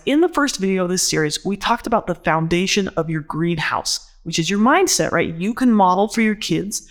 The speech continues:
that it's okay to feel anxiety, but we can choose our actions.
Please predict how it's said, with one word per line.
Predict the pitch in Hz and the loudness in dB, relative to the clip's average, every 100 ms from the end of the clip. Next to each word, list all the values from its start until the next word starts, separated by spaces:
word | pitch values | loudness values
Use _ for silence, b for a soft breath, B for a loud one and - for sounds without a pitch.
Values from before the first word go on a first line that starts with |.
| B B | B B
that | 175 170 - - | -2 -2 -4 -6
it's | 175 | -2
okay | 185 170 - 214 233 247 240 | -2 -4 -8 0 0 0 -2
to | 185 | -6
feel | - 208 202 - | -4 0 2 2
anxiety, | 156 151 185 226 240 254 B B B | 0 0 2 2 2 -2 B B B
but | - 175 | -2 0
we | 196 220 | 0 0
can | 196 | -2
choose | 180 202 196 | -2 -2 0
our | - 156 | 0 -2
actions. | 160 160 - - 185 180 - | -4 -4 -4 -4 -8 -12 -14